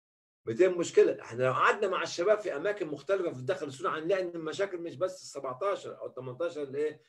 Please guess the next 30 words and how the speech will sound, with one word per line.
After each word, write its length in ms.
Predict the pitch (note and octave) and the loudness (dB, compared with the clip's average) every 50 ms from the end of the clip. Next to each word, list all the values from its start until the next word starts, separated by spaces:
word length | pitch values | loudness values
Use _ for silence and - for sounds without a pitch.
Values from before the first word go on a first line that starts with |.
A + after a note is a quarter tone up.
| _ _ _ | _ _ _
اللي 100 | - A#2 | -4 0
جاوب 200 | A#2+ C3+ C3+ C#3 | 2 2 2 2
لنا 140 | D#3 E3 D#3+ | 2 0 0
مصطفى 340 | C#3+ C3 C3 D#3+ D#3+ D#3 D3 | 0 -2 -4 -6 -4 -4 -4
معاذ 420 | C3 B2+ B2+ D3 F3 F3+ D3+ D#3 | -4 -2 -2 -2 -2 0 0 0
واحمد 280 | E3 - B2+ C#3+ C3 A#2+ | 0 0 -2 -6 -8 -8
الشيخ، 520 | A2+ - - E3+ F#3+ G3 F3+ - - - - - | -10 -6 0 2 2 4 2 0 -4 -10 -12 -4
لا، 300 | B2 E3 G#3+ - - - | 0 0 0 0 -2 -6
في 180 | - - D3+ C#3+ | -4 -4 2 4
اكتر 400 | G3 B3 B3 - - F#3 D#3 C#3+ | 4 4 4 2 -2 -4 -4 -2
من 160 | C#3+ C#3 C3 | -4 -2 2
كده 180 | D#3+ F#3+ F#3 | 6 8 8
بكتير، 720 | D#3 C#3 B2+ C3 - - B3 C4 A#3 E3+ C3 - - - _ _ _ _ _ _ _ _ - | 8 8 4 0 -2 0 6 8 10 8 8 6 0 -10 _ _ _ _ _ _ _ _ 2
اكتر 280 | E3 D#3+ - D3 C#3 | 2 2 4 2 2
من 140 | B2+ B2 A2+ | 2 2 0
كده 180 | A2+ D3 D3 D3 | 2 4 4 4
بكتير، 380 | B2+ A#2 - - - F#3 D#3+ | 4 2 0 0 2 2 2
اكتر 200 | - C3 - C3+ | 2 0 -4 -6
من 60 | A#2+ - | -6 -4
كده، 120 | A#2 G2+ | -6 -4
واعمق 440 | G#2 C3+ F#3 F#3 F3+ F3+ E3 - C3 | -2 0 2 2 2 2 0 -2 -2
من 120 | C3 C3 | -6 -8
كده 180 | C3 E3 D3 C#3 | -6 -4 -4 -4
بكتير. 420 | A#2 - - _ C3+ A2+ F#2 E2+ - _ _ _ _ _ _ _ _ _ _ _ _ _ - | -4 -6 -8 _ -10 -10 -10 -10 -14 _ _ _ _ _ _ _ _ _ _ _ _ _ -6
فاحنا 320 | C#3 B2+ C3+ C3 A#2+ C3+ | -4 -4 -4 -4 -2 -2
هنحول 1120 | C#3 B2+ C3 - A#3 B3+ C4+ C4 B3 B3 A#3+ A#3 A#3 A#3 A3 G#3+ G3 E3+ D3+ C#3 B2 - - _ _ _ - | -4 -4 -2 4 4 6 6 6 4 2 2 8 10 12 12 12 12 8 2 0 -4 -8 -12 _ _ _ -4
المشاكل 720 | C3+ C3 C3+ B2+ B2 A#2+ B2+ C3 - A3 A#3+ A3+ - G#3 F#3+ | -2 -2 -2 -4 -8 -10 -8 -4 -4 -4 -4 -2 -4 -4 -6
دي 360 | E3+ D#3+ A3 B3 E4 - - _ _ _ _ _ _ _ _ _ _ _ _ _ _ _ _ | -6 -8 -10 -12 -12 -14 -16 _ _ _ _ _ _ _ _ _ _ _ _ _ _ _ _
الى 640 | G3 A3+ A#3+ A#3+ A#3+ A#3+ A#3+ A#3+ A#3 A3+ G#3+ - - - | -2 -2 0 0 0 0 0 0 -2 -4 -6 -8 -10 -14
حل 800 | - - - - G3 A3 A#3 A#3+ A#3+ A#3 A3+ A3 F#3+ E3 - - | -14 -12 -4 0 4 4 4 4 4 0 -2 -2 -2 -4 -6 -10